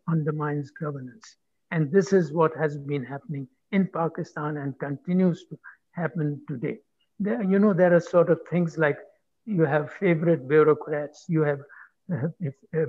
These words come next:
bureaucrats which you do not like, even if they were very efficient, but they are considered to be having inclinations towards another party. I think you must consider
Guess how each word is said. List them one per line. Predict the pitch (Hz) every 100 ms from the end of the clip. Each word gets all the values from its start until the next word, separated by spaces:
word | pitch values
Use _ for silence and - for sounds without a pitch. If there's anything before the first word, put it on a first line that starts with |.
| 147
bureaucrats | 160 160 165 175 160 160 -
which | 156 -
you | 151
do | 131 156
not | 156 156
like, | 156 139 143 _ _ -
even | 180 196 185
if | 165 -
they | 160
were | 156 156 151 - _ _
very | 160 160 160
efficient, | 147 - 160 180 165 - _ _
but | 160 147
they | 156 156 175 - _ _
are | 185 156 147 -
considered | 190 147 - 165 160 151 -
to |
be | 143 143 139 _ _ -
having | 175 160 151
inclinations | 147 139 156 143 147 135 156 135 -
towards | 147 156 127 - _ _ -
another | 160 156 143 151
party. | 151 143 139 135 _ _ -
I | 190
think | 214 226 175 - - -
you | 170
must | 165 185 185 -
consider | 175 156 - 156 156